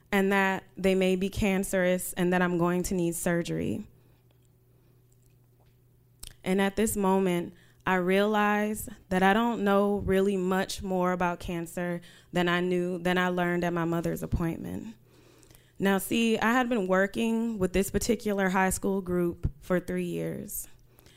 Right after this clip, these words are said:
So I told, I've told them for the last three years at the beginning of the year that we will build a relationship of trust and honesty. That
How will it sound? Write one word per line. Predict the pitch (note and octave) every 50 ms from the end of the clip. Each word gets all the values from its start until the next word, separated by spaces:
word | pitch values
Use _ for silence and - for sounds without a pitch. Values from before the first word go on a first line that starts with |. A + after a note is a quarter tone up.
| - _ _ -
So | - - - G3+ F#3 F3+ F3+ F3 F3 F#3 - -
I | - F#3
told, | F#3+ - - A#3+ A#3 A3+ A#3 -
I've | - F#3+ G3 G3 -
told | - - C4 B3 B3 B3+ A#3
them | F#3+ F#3 F3 F3 E3+ F3 E3+ F3+ F3+ - - - - _ _ _ - - -
for | - G#3 G#3
the | G3 G3
last | F#3+ F#3+ F#3 F#3 F#3 G3 -
three | - G#3+ G#3+ G#3+
years | G3+ F#3 F3+ F3+ F3+ F3+
at | F#3 F3 F3
the | F3+
beginning | F3 F3 F3+ E3+ F3+ F3+ F3+ F3 E3+
of | E3+ F3
the | F3+ F3+
year | F3+ F3+ F3+ F3 E3+ E3 E3+ F3 F3 - - _ _ _ _
that | - - F3 E3+ E3+ E3 D3 - -
we | F#3 F#3+
will | F#3 G3 G3
build | F#3+ F#3 F#3 F3+ F3+ F3 F3+
a |
relationship | F3 F3+ F3 E3+ F3 F3 F3+ F3+ - F#3 E3+ - - F#3 F3+ F#3 - - -
of | - E3 E3
trust | - - - F#3 F3+ F3+ F#3 - - - - -
and | F3 E3+ E3+
honesty. | - E3 E3 E3 E3+ E3 - - - - - - G3 G#3 - - - - - - - - _ _ _ _ _ _ _ _ _ _ _ _ _ _ - - _ _ - - _ _ -
That | - F3+ F#3 F3 E3+ E3+ E3 - -